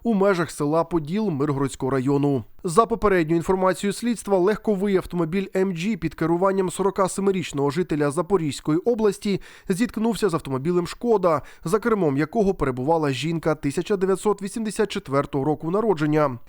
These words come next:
Унаслідок зіткнення травмувався пасажир автомобіля «Шкода», трирічний хлопчик. Дитину госпіталізували до лікарні. Також правоохоронці встановили, що водій автомобіля М Джі перебував у стані сп'яніння.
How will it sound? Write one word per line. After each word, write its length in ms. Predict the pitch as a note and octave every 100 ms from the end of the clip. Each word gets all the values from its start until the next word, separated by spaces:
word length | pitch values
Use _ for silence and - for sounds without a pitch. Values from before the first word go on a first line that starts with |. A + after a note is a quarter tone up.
| -
Унаслідок 680 | G#3 G3+ F3 D#3 E3+ E3+ D#3+
зіткнення 460 | D3+ G3 E3 D3 C#3
травмувався 680 | D#3 D#3 E3+ F3 F3+ -
пасажир 460 | D#3+ D3+ E3 D3 F#3
автомобіля 560 | D#3 D3 C#3+ E3 F3+ E3+
«Шкода», 500 | - A3+ G#3+ E3+ C#3
трирічний 580 | D#3 D#3+ F3 D#3 F3
хлопчик. 580 | F#3 A#3 G3+ - D#3+ - - - -
Дитину 420 | F#3 G#3+ A3 F3
госпіталізували 800 | D3 - D3+ C#3+ C#3 D#3+ F3+ D3
до 120 | C#3
лікарні. 540 | E3+ G3 G3+ D#3+ D#3+ C#3 A#2 - - - -
Також 360 | G#3+ G3+ F3
правоохоронці 600 | - D#3+ D#3+ E3 G3+ F#3+
встановили, 540 | E3 E3 E3 F#3 G#3+ D3+
що 180 | - C#3+
водій 320 | D#3 E3+ F#3+
автомобіля 560 | - D3+ D3 G3 F#3 F3
М 140 | D#3+
Джі 240 | D3+ D3+ A3
перебував 600 | F3 E3 C#3+ C#3 F3+ G3
у 80 | G3
стані 400 | - D3+ B2+ C3
сп'яніння. 760 | - E3+ F#3 G3+ D#3+ D3 C3+